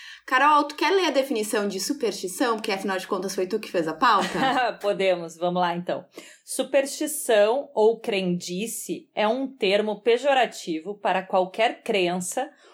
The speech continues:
Speaker 2: ou prática que é considerada irracional ou sobrenatural. Por exemplo, se surgir da ignorância, um mal-entendido da ciência ou causalidade, uma crença positiva no destino ou magia,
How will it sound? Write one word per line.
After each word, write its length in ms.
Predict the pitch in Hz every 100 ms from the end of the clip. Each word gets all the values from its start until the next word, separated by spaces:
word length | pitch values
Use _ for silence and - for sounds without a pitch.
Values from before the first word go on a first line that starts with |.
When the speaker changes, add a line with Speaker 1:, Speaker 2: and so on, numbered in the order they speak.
| _
Speaker 2:
ou 260 | 226 220 214
prática 580 | 214 175 175 - - 220
que 100 | 233
é 60 |
considerada 960 | 226 294 339 - 285 254 214 202 214 -
irracional 920 | 269 285 294 277 - 185 151 147 220 - _ _
ou 200 | - 240
sobrenatural. 1080 | 226 - 294 330 349 320 311 320 202 180 180 _ _ - _ -
Por 160 | 240 240
exemplo, 680 | 262 226 202 180 180 - -
se 260 | - -
surgir 560 | 202 - 254 226 208 247
da 140 | 247 269
ignorância, 1040 | 220 226 226 220 214 196 185 - 277 - -
um 140 | 214
mal-entendido 1000 | 214 208 202 208 208 202 180 180 196 202 220
da 120 | 190
ciência 600 | 190 - 165 165 175 202
ou 80 | 180
causalidade, 1000 | 190 175 175 185 170 190 185 185 190 269 _ _ _
uma 220 | 226 240
crença 360 | 233 226 226 247
positiva 800 | - 220 202 202 - 233 254 269
no 160 | 240 202
destino 640 | 202 - - 208 202 196
ou 120 | 175
magia, 560 | 180 185 180 185 226